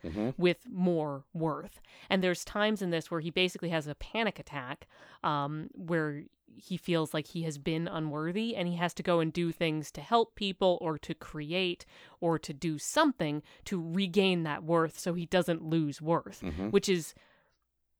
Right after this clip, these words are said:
Speaker 2: I mean, it's a little, it's a little accurate, but it's also sad.
Speaker 1: Oh, it's very
Speaker 2: It's
Speaker 1: sad.
Speaker 2: so sad. And Glenda is so mad about it.
Speaker 1: Yeah,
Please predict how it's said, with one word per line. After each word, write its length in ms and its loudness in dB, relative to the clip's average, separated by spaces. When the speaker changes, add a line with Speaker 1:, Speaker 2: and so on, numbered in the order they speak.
Speaker 2:
I 80 4
mean, 200 6
it's 160 0
a 60 6
little, 380 4
it's 140 -4
a 40 -4
little 320 4
accurate, 540 2
but 160 4
it's 180 -4
also 500 2
sad. 640 -4
Speaker 1:
Oh, 200 8
it's 120 2
very 340 4
Speaker 2:
It's 100 4
Speaker 1:
sad. 200 -2
Speaker 2:
so 220 8
sad. 220 0
And 160 4
Glenda 420 4
is 120 0
so 640 4
mad 420 2
about 280 -10
it. 160 -8
Speaker 1:
Yeah, 220 6